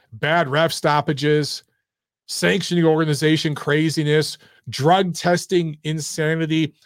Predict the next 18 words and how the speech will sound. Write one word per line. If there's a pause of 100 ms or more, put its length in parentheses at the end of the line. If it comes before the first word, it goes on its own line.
(120)
dudes
testing
positive
for
Clomid, (380)
yet
they
got
a
fight
lined
up,
a
big
money
fight
lined
up,